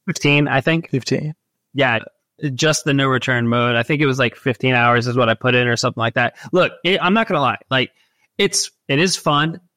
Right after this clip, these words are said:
Speaker 1: Again, it's using The Last of Us two's gameplay and
Speaker 2: Yeah.
Speaker 1: gunplay,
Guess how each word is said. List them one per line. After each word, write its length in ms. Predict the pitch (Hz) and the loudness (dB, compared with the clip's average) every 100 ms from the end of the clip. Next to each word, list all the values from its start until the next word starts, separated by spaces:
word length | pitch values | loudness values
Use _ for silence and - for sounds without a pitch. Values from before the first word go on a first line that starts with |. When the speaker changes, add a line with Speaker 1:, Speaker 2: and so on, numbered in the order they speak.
| _ | _
Speaker 1:
Again, 340 | 139 139 143 151 | -2 0 0 -2
it's 220 | 135 - | -4 -4
using 520 | 147 156 160 147 131 - | 0 0 2 0 -2 -6
The 100 | 131 | -2
Last 360 | 120 131 135 | 0 0 -2
of 100 | 135 | -2
Us 180 | 135 - | -2 -2
two's 500 | - 143 135 135 127 - - | -4 -2 0 -2 -4 -14 -4
gameplay 760 | 135 123 131 - 156 170 180 - - | 0 2 0 -2 0 0 -2 -8 -6
and 160 | 131 120 | -2 0
Speaker 2:
Yeah. 100 | 117 | -2
Speaker 1:
gunplay, 420 | 127 156 165 180 | -2 -2 0 -2